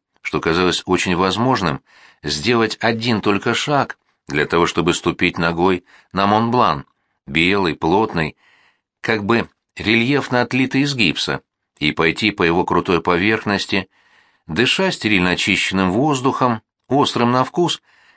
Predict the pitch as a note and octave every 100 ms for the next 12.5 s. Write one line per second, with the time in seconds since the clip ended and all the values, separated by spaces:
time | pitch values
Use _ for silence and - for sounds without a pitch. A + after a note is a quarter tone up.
0 | _ F#2+ E2 G2+ A2 A2 G#2+ G2+ A2 F#2+
1 | - C#3 - E2+ D2 - D2+ C#2+ _ _
2 | _ C#2 D#2+ E2 D#2+ E2 E2 D#2+ D2 -
3 | E2 D#2+ G#2 G2+ A2 G#2 - _ _ _
4 | _ G2+ F2+ G2+ A2+ B2 A#2 D#2+ D#2 E2
5 | E2+ E2 E2 - F#2+ - E2+ - D2 C2+
6 | _ _ _ _ _ _ _ _ _ _
7 | _ _ _ _ _ _ - - G2+ A2+
8 | G#2 - F#2 F#2+ F#2+ F#2 G2 G#2+ G#2+ F2+
9 | E2 E2+ D#2+ F#2+ F#2+ G2 F#2 G2+ - G#2
10 | G#2+ B2+ B2 D3+ D3 - _ _ _ _
11 | _ F2 E2+ F#2 E2 - E2+ F2 F#2+ F2+
12 | E2+ D2+ D#2+ D2